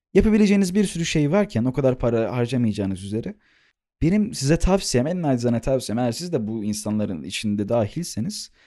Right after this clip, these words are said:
kendinizi bir an önce değiştirin. Çünkü çok yanlış yoldan gidiyorsunuz. İleride önüne alamayacağınız sorunlarla karşılaşabilirsiniz. Bu kadar diyorum. Kaplumbağaya veriyorum sözü. Senin hak-, senin bu konu hakkında, e, biraz geç geldin ama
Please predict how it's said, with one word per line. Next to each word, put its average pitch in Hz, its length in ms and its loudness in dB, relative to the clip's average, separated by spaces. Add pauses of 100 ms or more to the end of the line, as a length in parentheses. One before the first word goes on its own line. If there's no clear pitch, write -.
(420)
kendinizi 175 500 0
bir 220 60 0
an 214 100 0
önce 160 260 -2
değiştirin. 151 440 -4
Çünkü 190 280 -6
çok 214 260 0
yanlış 208 300 -2
yoldan 170 320 -4
gidiyorsunuz. 101 520 -8 (260)
İleride 180 540 4 (580)
önüne 190 200 6
alamayacağınız 175 560 4
sorunlarla 175 480 0
karşılaşabilirsiniz. 165 1200 -2 (140)
Bu 196 80 -4
kadar 107 300 4
diyorum. 98 200 -2
Kaplumbağaya 127 580 2
veriyorum 95 280 0
sözü. 95 280 -8
Senin 165 280 -4
hak-, 139 200 0 (100)
senin 156 320 -2
bu 156 60 -6
konu 156 180 4
hakkında, 113 460 0 (500)
e, 110 220 2
biraz 135 240 6
geç 156 220 2
geldin 120 220 4
ama 113 260 0